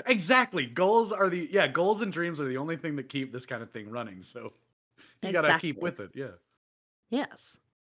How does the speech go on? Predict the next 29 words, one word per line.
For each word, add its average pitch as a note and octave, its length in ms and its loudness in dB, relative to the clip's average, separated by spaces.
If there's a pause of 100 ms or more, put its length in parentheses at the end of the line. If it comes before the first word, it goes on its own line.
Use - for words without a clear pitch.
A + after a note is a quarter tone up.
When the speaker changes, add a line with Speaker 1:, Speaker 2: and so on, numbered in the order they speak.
(640)
Speaker 1:
Well, D3 220 2
for G3+ 140 -6
anyone C#4+ 280 6
who B3 60 6
is G#3 100 0
curious G#3 300 2
what E3 140 -2
we're D#3 100 -2
talking D#3+ 480 -4
about, G2 380 -6 (120)
uh, A#2+ 420 4 (440)
we F3+ 180 0
have G3 340 2
prepared C3 600 2
some A2 200 -6
pigs G3 220 0
in G3+ 80 -2
a D3 40 -2
blanket. G#2+ 500 -2
I D3+ 200 2
have D#3+ 220 -2
used C3+ 500 -2
puff D3 240 -6
pastry A#2+ 560 -6
instead A#2 340 -8
of G#2+ 240 -8
the, G#2+ 320 -10
the G2+ 140 -12
standard, A#2 720 -8